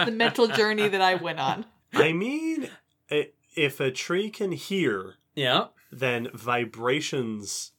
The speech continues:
Speaker 2: uh, moving in the direction of vibrations would certainly not be
Speaker 1: Yeah.
Speaker 2: to, now, that's very much, you know, why would that evolve?
Speaker 3: Well, and it's
Speaker 1: Yes.
Speaker 3: one of those, like, maybe it responds to vibrations for some other reason, you know,
Speaker 1: Yeah.
Speaker 3: that it, it wants to be near rapids.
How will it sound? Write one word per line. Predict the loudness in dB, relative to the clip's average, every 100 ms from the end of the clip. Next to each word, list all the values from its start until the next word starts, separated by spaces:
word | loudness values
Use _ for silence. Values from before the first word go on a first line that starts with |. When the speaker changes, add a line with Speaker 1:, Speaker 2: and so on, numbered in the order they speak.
| -10
Speaker 2:
uh, | -6 -4 -4
moving | -4 -2 -2 -2
in | -2
the | -2
direction | 0 -2 -4 -4
of | -4
vibrations | -4 -4 -4 -6 -4 -6 -8 -12
would | -14
certainly | -8 -6 -4 -6 -8
not | -8 -6 -8 -6
be | -6 -6 -8 -14
Speaker 1:
Yeah. | _ _ _ _ _
Speaker 2:
to, | -4 2
now, | 2 2 -6 0
that's | 4 4 2 -2
very | 0 4 6 6 4
much, | 4 2 0 -2 -4 -8 _
you | -2
know, | 0 2
why | 6 6
would | 6
that | 2 0
evolve? | -2 0 0 0 -4 -8 0
Speaker 3:
Well, | 4
and | 6
it's | 6
Speaker 1:
Yes. | 4
Speaker 3:
one | 2
of |
those, | 2 0
like, | -4 -6
maybe | -4 4 4 4 2 2
it | 2 0
responds | -2 -2 -2 -2 -4
to | -2
vibrations | 0 0 -2 -6 -10
for | -8
some | -8 -4
other | -4 -4
reason, | -6 -8 -8 -12 -14
you | -8 0
know, |
Speaker 1:
Yeah. | 4 4
Speaker 3:
that | 4
it, | -2 -6 _ 2
it | 2 2
wants | -2 -2 -4
to | -6
be | -6
near | -4 -2 -2
rapids. | 0 -2 -2 -8 -10 -8 -8 -8